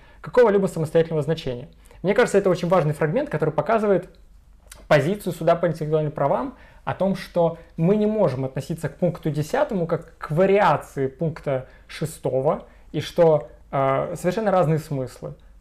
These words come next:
Пункт шестой говорит о том, что, эм, товарные знаки конфликтуют, и младший товарный знак должен быть убит, если товарные знаки сходны до степени смешения в целом, то есть они, е-, есть смешение между ними, они могут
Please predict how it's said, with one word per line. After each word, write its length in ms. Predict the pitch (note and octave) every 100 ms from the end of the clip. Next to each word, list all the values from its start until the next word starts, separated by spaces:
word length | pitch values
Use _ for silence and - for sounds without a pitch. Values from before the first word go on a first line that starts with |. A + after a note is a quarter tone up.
| -
Пункт 160 | A3
шестой 300 | - E3 G3+
говорит 280 | D3+ D3+ D3
о 20 | C#3+
том, 200 | D3 C#3
что, 380 | - C3+ B2 - - -
эм, 720 | - C3 B2 A#2+ A#2+ A#2+ B2 - - - - - - -
товарные 380 | F3+ F3+ E3 D#3+
знаки 260 | C#3+ B2+ -
конфликтуют, 1040 | E3 C#3 E3 D#3+ - F3+ D3 A#2+ A#2+ - -
и 160 | C#3
младший 360 | C3+ C#3+ C#3+ -
товарный 280 | C#3 C3+ C3+
знак 180 | C3 B2+
должен 360 | C3 B2+ B2+
быть 240 | B2 C3 -
убит, 500 | F3 C#3+ D3+ D3 - - - -
если 600 | - C#3+ E3+ E3+ C#3 C3 - -
товарные 420 | D#3+ D3+ C#3+ D3
знаки 240 | C3+ D3 C3+
сходны 340 | - F3+ C3+
до 100 | C3+
степени 300 | C#3 D3+ -
смешения 380 | - D3+ D#3 D3
в 60 | -
целом, 360 | B3+ B3+ D#3+
то 80 | C#3+
есть 160 | A#2+ -
они, 160 | C#3
е-, 220 | E3 D#3+
есть 320 | F#3 E3 A#3 -
смешение 480 | D#3+ - F3 F3
между 260 | D#3 C3+ C#3+
ними, 260 | A#2+ A2+ - - - - -
они 220 | D3 D3
могут 260 | D#3 C3+